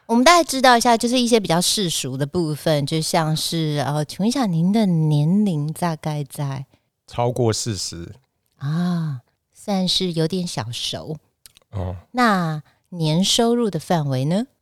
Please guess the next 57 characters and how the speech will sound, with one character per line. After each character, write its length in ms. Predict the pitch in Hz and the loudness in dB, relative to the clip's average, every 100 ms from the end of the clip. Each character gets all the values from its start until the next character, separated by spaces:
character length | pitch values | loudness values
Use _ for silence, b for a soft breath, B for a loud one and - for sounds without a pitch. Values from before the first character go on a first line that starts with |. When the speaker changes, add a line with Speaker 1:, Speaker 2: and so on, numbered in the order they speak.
| _ | _
Speaker 2:
年 480 | 139 113 107 131 | -10 -4 -4 -4
收 560 | 135 - 135 131 135 135 | -6 -2 0 2 0 -2
入 320 | 135 135 120 | -2 -4 -4
的 240 | 104 101 98 | -2 -4 -4
范 300 | - 110 95 | -6 -6 -6
围， 80 | |
我 180 | 92 90 | -6 -10
看 320 | - - 87 87 - _ _ | -12 -10 -10 -12 -18 _ _
百 120 | - | -20
万。 80 | 90 | -8
Speaker 1:
我 80 | 202 | -2
们 100 | 202 | 0
现 140 | 269 | 2
在 100 | 294 | 2
讲 240 | 262 175 156 | 2 0 -2
的 240 | 160 160 | -2 -2
是 220 | 156 - - | -4 -8 -6
币 160 | 247 196 | -6 -4
值 220 | - 139 | -4 -4
是 240 | 156 165 - | -2 -4 -4
台 220 | - - 139 | -10 -6 -4
币 240 | 170 160 | -2 0
还 140 | 139 | 0
是 100 | 127 | 0
美 220 | 143 131 82 | -2 -4 -6
金？ 180 | - 104 78 - | -10 -12 -12 -12
Speaker 2:
千-， 180 | - 95 101 - | -8 -6 -8 -14
千-， 160 | _ 107 110 123 - | _ -20 -20 -20 -16
呃， 80 | - | -10
Speaker 1:
啊， 80 | 247 | -2
千 100 | 180 | 2
万 160 | 196 185 | 4 6
Speaker 2:
台 40 | |
币， 80 | 151 | 4
Speaker 1:
美 40 | |
金。 300 | 139 160 165 | 0 -2 -2
Speaker 2:
台 160 | 170 98 | 0 -2
币 160 | 104 | -2
啦， 180 | 90 92 - | -2 -6 -12
台 140 | 92 | 0
币。 60 | 170 | 2
Speaker 1:
<laughs> 1000 | 175 151 117 123 160 151 185 139 214 226 | 4 6 8 8 6 6 6 6 4 4
OK。 240 | - 226 | 4 0
Speaker 2:
千 100 | 190 | 2
万 120 | 113 | 2
美 100 | 98 | 2
金， 180 | 87 104 | -2 -2
哇 120 | 101 | 0
塞。 200 | 98 113 - - | 0 -2 -4 2
Speaker 1:
你 80 | - | 4
很 200 | 208 190 | 8 8
厉 120 | 226 | 10
害。 400 | 220 202 190 165 - | 8 8 2 0 -6
Speaker 2:
<laughs> 40 | - | -6
我 60 | |
也 80 | 123 | -6
想。 180 | - | -6